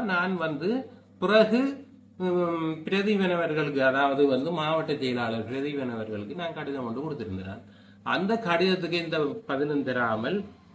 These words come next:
அவர் அதை இழுத்தடிச்சு, அது வந்து நான் பிரதேச செயலர் கூட தான் அனுப்பினேன் உமா மகள். அப்ப உமா மகளுக்களால அனுப்பப்பட்ட அந்த கடிதத்துக்கு இந்த, அந்த, இந்த வரைக்கும் அந்த பதில் சரியான பதில் வரையில்லை. அப்ப அந்த பதில் வராம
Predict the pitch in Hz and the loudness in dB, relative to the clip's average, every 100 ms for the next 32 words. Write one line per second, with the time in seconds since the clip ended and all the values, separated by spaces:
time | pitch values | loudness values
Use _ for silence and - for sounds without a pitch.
0 | - 123 156 226 220 202 190 175 180 175 | 0 2 6 6 8 6 4 2 4 2
1 | 139 131 165 214 247 220 190 160 156 156 | 2 -2 0 2 2 2 4 4 4 0
2 | 160 156 147 143 131 139 156 160 175 165 | 0 0 2 0 0 -2 -2 -2 -4 -6
3 | - 139 170 175 165 156 147 143 143 160 | -2 0 2 2 0 -4 -2 -2 -2 0
4 | 156 147 175 180 160 160 143 107 98 104 | -2 -2 -2 -2 2 2 2 0 -2 -6
5 | - - - - - 135 135 143 185 208 | -12 -20 -20 -16 -4 -2 0 2 4 4
6 | 202 196 190 180 175 175 156 160 165 151 | 4 4 4 4 4 4 0 0 -2 0
7 | 151 135 131 131 135 160 147 120 101 135 | 0 0 -2 0 2 2 -2 -2 -4 -4
8 | 220 214 - - - 170 185 208 226 202 | -4 -6 -14 -20 -14 -4 0 4 6 8
9 | 165 185 208 180 156 147 147 196 214 208 | 8 8 6 4 4 0 -4 0 4 6
10 | 180 170 220 226 214 190 185 202 196 180 | 6 4 2 2 4 2 2 0 0 0
11 | 180 170 151 156 185 160 135 95 90 98 | 0 0 0 -2 0 0 0 -2 -6 -10
12 | - - - - 143 131 131 139 185 196 | -14 -20 -20 -8 -4 0 2 2 2 0
13 | 170 165 190 143 147 156 143 | 2 0 2 2 6 6 4